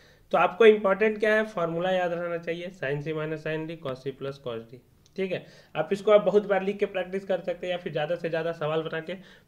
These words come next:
practice कर सकते हैं, जिससे आपको याद हो जाएगा formula को,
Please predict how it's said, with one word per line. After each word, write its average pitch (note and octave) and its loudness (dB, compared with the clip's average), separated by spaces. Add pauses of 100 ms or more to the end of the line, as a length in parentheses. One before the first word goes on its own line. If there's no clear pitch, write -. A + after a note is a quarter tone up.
practice F3 -2
कर G3+ 2
सकते E3+ -4
हैं, F3+ -4
जिससे E3 -4
आपको E3+ -2
याद C#3+ 0
हो C#3+ 0
जाएगा C3+ -2
formula A2+ -8
को, A2 -18